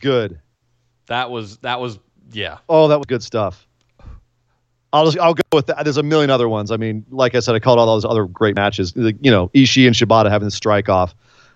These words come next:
Speaker 1: Um, A J Styles doing the gun at Nakamura and Nakamura swallowing the bullet. I mean, there's, yeah, a bunch of great moments. I'm gonna go with, I'm gonna go with Suzuki shaving his own head.
Speaker 2: I think one of mine might be happening, uh, in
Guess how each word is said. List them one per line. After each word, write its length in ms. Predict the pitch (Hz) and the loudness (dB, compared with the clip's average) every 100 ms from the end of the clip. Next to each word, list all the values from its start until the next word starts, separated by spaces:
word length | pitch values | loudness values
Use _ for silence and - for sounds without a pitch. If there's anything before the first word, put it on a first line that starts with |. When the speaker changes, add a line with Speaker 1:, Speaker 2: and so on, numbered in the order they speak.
| _ | _
Speaker 1:
Um, 540 | 110 107 107 104 101 95 - _ _ _ - | 2 4 4 2 -2 -10 -16 _ _ _ -4
A 160 | 160 147 | 0 2
J 160 | 147 139 | 2 0
Styles 600 | - 139 135 127 113 - _ _ _ - | 2 2 4 2 -2 -14 _ _ _ -6
doing 240 | 156 151 | -2 0
the 80 | 139 | -2
gun 480 | 113 139 139 139 135 | -2 2 2 2 0
at 180 | 120 123 | -6 -4
Nakamura 520 | 143 135 139 131 127 | 0 0 0 0 0
and 100 | 123 | 2
Nakamura 340 | 127 139 123 117 - 139 - | 0 0 -2 -2 -4 -8 0
swallowing 240 | 127 123 120 | 2 2 0
the 60 | |
bullet. 340 | 113 - 104 - _ _ _ _ - | -2 -2 -2 -4 _ _ _ _ -2
I 40 | 131 | 2
mean, 140 | 139 | 4
there's, 240 | 143 135 _ _ - 135 | 4 0 _ _ -14 -2
yeah, 120 | 143 | 0
a 20 | |
bunch 260 | 113 165 - | 2 2 2
of 60 | |
great 160 | 131 117 | -2 0
moments. 180 | 110 - | -4 -2
I'm 80 | 151 | 0
gonna 100 | 156 | 2
go 140 | 147 147 | 4 4
with, 120 | - | 2
I'm 60 | |
gonna 120 | 156 156 | 0 2
go 160 | 151 | 4
with 100 | 139 | 2
Suzuki 420 | - 123 135 127 120 | 0 -4 -4 -4 -6
shaving 340 | - 117 104 | -2 -2 -2
his 120 | 104 | -4
own 140 | 101 95 | -4 -4
head. 240 | 92 87 - _ _ _ _ _ _ - - | -6 -8 -12 _ _ _ _ _ _ -20 -16
Speaker 2:
I 40 | |
think 280 | - 202 202 | -4 -4 -4
one 180 | 185 175 | -2 -2
of 60 | |
mine 500 | 151 151 151 143 135 120 | 0 0 2 0 -2 -6
might 380 | 120 123 131 | -2 -2 -2
be 120 | 120 110 | -4 -2
happening, 640 | 120 117 110 104 95 90 _ _ _ | 0 0 -2 -4 -6 -12 _ _ _
uh, 480 | 107 101 101 95 92 - | -4 -2 0 -2 -4 -6
in 160 | 107 | -10